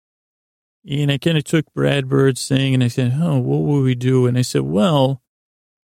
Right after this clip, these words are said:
what could be more boring than a utopia, right?" Like, and I said, "What if it is a real utopia or a near utopia?" So there can't be,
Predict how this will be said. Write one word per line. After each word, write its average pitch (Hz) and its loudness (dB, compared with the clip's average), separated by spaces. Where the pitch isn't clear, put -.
what 185 -4
could 170 -4
be 170 2
more 151 4
boring 131 2
than 123 2
a - 2
utopia, 123 0
right?" 127 -4
Like, 135 -2
and 131 0
I 127 2
said, 127 -6
"What 151 0
if 160 -2
it 143 0
is 139 -2
a 127 2
real 131 2
utopia 127 -2
or 117 -2
a 120 -2
near 135 2
utopia?" 123 -4
So 135 -4
there 135 -2
can't 147 -4
be, 131 -2